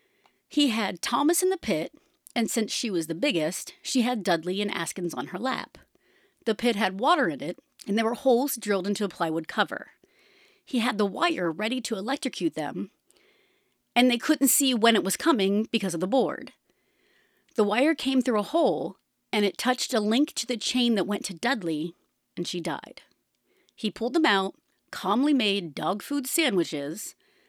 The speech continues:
then had Rivera sign a paper that she was complicit in the death. He left Dudley's body on the floor overnight,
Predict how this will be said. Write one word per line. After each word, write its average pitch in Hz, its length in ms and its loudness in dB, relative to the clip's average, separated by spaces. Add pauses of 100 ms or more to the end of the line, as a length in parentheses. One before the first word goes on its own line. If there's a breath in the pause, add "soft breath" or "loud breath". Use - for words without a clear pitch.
(160)
then 226 140 2
had 208 220 2
Rivera 262 560 0
sign 254 340 2
a 320 40 2
paper 175 580 -2
that 196 120 -6
she - 120 -4
was 190 120 -4
complicit 220 480 -4
in 202 120 -4
the 214 60 -4
death. - 480 -8 (1000)
He 240 140 0
left 196 340 0
Dudley's 240 420 0
body 285 360 4
on 302 120 4
the 294 80 4
floor 330 300 0
overnight, 302 800 2